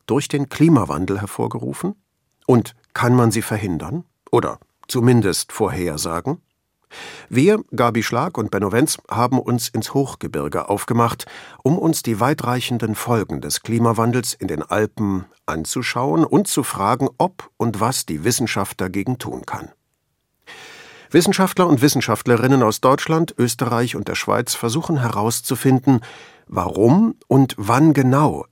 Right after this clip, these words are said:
es zu den gefährlichen Abgängen kommt.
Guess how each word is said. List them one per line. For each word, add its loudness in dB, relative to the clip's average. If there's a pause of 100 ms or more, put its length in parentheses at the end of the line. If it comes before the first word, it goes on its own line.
es -6
zu -2
den -2
gefährlichen 0
Abgängen -2
kommt. -10